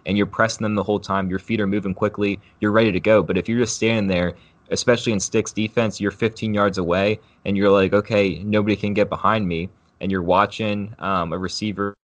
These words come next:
sprint up to you, and you're like, "All right, all right, I got five more yards," and then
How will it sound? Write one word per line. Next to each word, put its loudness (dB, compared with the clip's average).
sprint -6
up -4
to -4
you, 0
and -4
you're 4
like, 2
"All 2
right, 4
all 2
right, 4
I 0
got 0
five 2
more 0
yards," 2
and -4
then -2